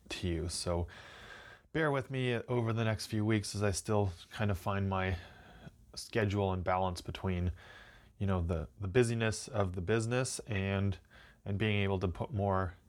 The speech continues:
creative content out. So here's the, basically the, the coverage of the audio version of the blog post. Some people prefer listening rather than reading things,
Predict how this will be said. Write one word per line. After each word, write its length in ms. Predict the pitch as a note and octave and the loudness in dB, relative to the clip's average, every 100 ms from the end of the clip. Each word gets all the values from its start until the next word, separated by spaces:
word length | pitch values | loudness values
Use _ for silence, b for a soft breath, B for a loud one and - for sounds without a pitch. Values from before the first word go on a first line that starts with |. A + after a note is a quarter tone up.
| B B | B B
creative 240 | - G#2 G#2 | 0 0 0
content 440 | - D3+ B2 F2+ - | -2 -2 -2 -4 -4
out. 160 | - - - B B B B B B B B B | -6 -8 -20 B B B B B B B B B
So 400 | - G#2 F#2+ F2 - - - | 0 2 2 0 -8 -12 -2
here's 440 | C3+ C3 B2 G#2+ | 0 2 0 -2
the, 440 | - G#2+ G#2 G2 F2 B B B B B | 0 2 4 2 -2 B B B B B
basically 580 | D3 C#3 B2 A#2 A#2 A2 | 0 0 0 0 2 2
the, 300 | G2 G2+ G2+ | 2 0 0
the 420 | G2 G#2 G2+ G2 - | 0 0 2 2 0
coverage 480 | - A2+ A2+ G#2+ - | 0 2 2 0 -2
of 400 | G#2 G#2 G2 - B B B | 2 2 0 -4 B B B
the 100 | - | 0
audio 360 | A#2+ A2+ G#2+ G#2 | 2 4 2 0
version 480 | G2 G2+ G2 G#2 G2+ | 2 0 0 -2 0
of 200 | F#2+ F2+ | -2 0
the 240 | F#2 F2+ - B B B B B B B B | 0 0 -2 B B B B B B B B
blog 260 | C#3+ C#3+ C#3 | -2 0 0
post. 440 | - C3+ B2+ - - | 0 0 0 -4 -4
Some 220 | C#3 A#2 | 0 0
people 300 | A#2 A2 G#2+ | 0 2 2
prefer 580 | G#2 F#2 G#2 G#2 G2+ G2+ B B B B B B B - | 2 -2 2 4 2 -2 B B B B B B B -4
listening 480 | B2 A#2+ A#2 A2+ A2 | 0 0 -2 -4 2
rather 280 | G#2 G2 F#2+ | 2 2 0
than 160 | F#2+ | 0
reading 320 | G#2+ A2 A2 | 0 2 0
things, 420 | G2+ G#2+ G#2 G2+ | 0 0 2 0